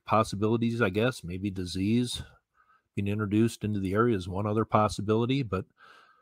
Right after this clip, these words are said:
by about five hundred years ago, these people seem to be gone. Now, here is one story, and I read a few like this. Prehistoric mound, disturbed, possibly looted. But if you don't have a park, you don't have security here.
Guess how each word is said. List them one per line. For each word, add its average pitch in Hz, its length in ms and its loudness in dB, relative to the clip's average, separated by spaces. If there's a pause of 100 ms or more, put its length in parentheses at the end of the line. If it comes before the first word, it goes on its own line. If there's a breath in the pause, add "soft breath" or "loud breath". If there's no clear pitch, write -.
(180 soft breath)
by 107 120 2
about 123 220 4
five 127 180 6
hundred 120 260 0
years 104 200 2
ago, 107 200 4
these 101 180 -2
people 101 280 -2
seem 95 200 -6
to 92 60 -6
be 92 100 -2
gone. 90 300 -6 (580)
Now, - 80 2
here 113 220 12
is 117 160 10
one 120 220 12
story, 131 680 10
and 85 100 0
I 92 60 4
read 104 240 8
a - 20 8
few 113 220 4
like 120 240 8
this. 135 320 6
Prehistoric 104 680 6
mound, 117 640 4 (220)
disturbed, 131 720 8 (580 soft breath)
possibly 113 560 8
looted. 123 380 10 (420)
But - 100 -6
if - 80 -10
you 95 60 0
don't 110 160 6
have 123 140 6
a 90 40 2
park, 120 340 8
you 95 60 2
don't 101 140 6
have 107 160 4
security 110 460 6
here. 123 260 8